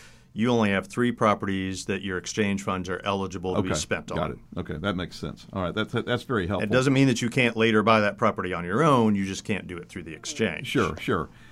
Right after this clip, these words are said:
Speaker 2: So I would assume, um, this can be very, I say, tricky. There's a lot to this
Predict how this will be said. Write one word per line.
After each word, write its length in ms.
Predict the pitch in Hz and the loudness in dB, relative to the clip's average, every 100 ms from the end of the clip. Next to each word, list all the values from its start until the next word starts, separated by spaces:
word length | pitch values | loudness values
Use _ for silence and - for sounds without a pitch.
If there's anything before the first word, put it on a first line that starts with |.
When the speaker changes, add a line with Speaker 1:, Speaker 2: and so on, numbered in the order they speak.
| - - 107 | -16 -10 -6
Speaker 2:
So 180 | - 147 | 4 8
I 120 | 151 | 8
would 300 | 156 123 110 - | 8 4 2 -4
assume, 640 | 101 - 196 165 127 113 | -6 2 4 6 4 4
um, 520 | 107 98 92 90 85 - - - | 4 4 2 -2 -6 -10 -14 -12
this 320 | - 135 151 - - | -4 -2 -2 -8 -6
can 160 | 123 107 | 0 0
be 140 | 110 | 2
very, 360 | 117 127 107 - | 2 2 2 -2
I 120 | - | -8
say, 200 | 110 107 | -4 -4
tricky. 560 | 87 - - 180 - 78 110 | -4 -4 0 0 0 -8 -4
There's 180 | 107 101 | -2 0
a 40 | |
lot 320 | 107 120 - - | 4 4 4 2
to 200 | 156 117 | 4 4
this 360 | 92 85 - | 2 -4 -10